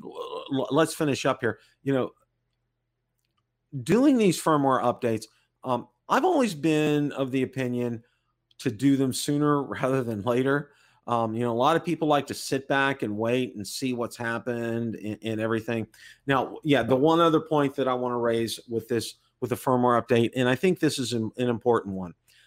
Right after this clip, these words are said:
I had a couple of people question me after every firmware update, and Lauren, I, I, I think you'll, you'll like hearing this,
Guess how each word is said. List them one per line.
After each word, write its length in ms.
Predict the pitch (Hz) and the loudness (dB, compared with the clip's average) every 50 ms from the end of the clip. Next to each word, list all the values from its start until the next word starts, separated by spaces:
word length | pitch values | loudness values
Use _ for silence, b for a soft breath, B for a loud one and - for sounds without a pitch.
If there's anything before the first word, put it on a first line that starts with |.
| b b | b b
I 140 | - 135 147 | -2 0 0
had 80 | 151 139 | 2 0
a 40 | 135 | 0
couple 300 | - 196 208 208 214 202 | 0 -2 0 4 4 4
of 100 | 185 - | 4 4
people 240 | 180 160 - 165 | 2 2 2 2
question 540 | 156 - - 151 143 139 - - 147 131 127 | 0 2 2 4 4 2 2 -2 -4 -4 -4
me 260 | 123 117 113 113 107 - _ _ _ _ _ _ _ _ _ _ _ _ _ _ _ _ _ - | -4 -4 -4 -6 -8 -10 _ _ _ _ _ _ _ _ _ _ _ _ _ _ _ _ _ -2
after 320 | - 160 202 - - 202 147 | 0 0 0 2 2 4 4
every 240 | 170 185 202 202 | 6 6 6 4
firmware 520 | 202 - 214 185 185 185 180 170 156 143 - | 4 4 4 4 6 6 6 6 4 4 2
update, 300 | - 135 127 127 - 131 | 0 0 0 0 0 -2
and 160 | 139 135 131 | 0 0 2
Lauren, 360 | 135 139 147 151 160 160 160 | 4 4 4 4 4 4 4
I, 80 | 147 131 | 2 2
I, 320 | - - 123 117 - 123 | 2 0 0 0 0 0
I 40 | 127 | 0
think 320 | 123 - 160 151 127 - | 0 -2 -4 -4 -4 -4
you'll, 360 | - 123 139 151 156 147 - - | -2 0 2 2 2 2 0 -2
you'll 220 | 120 123 139 156 | -2 -2 0 2
like 220 | 165 170 170 165 170 | 2 2 0 0 -2
hearing 360 | - 170 156 151 151 147 139 | -4 -6 -4 -4 -4 -4 -4
this, 360 | 135 139 143 143 - - - | -4 -4 -6 -8 -10 -16 -20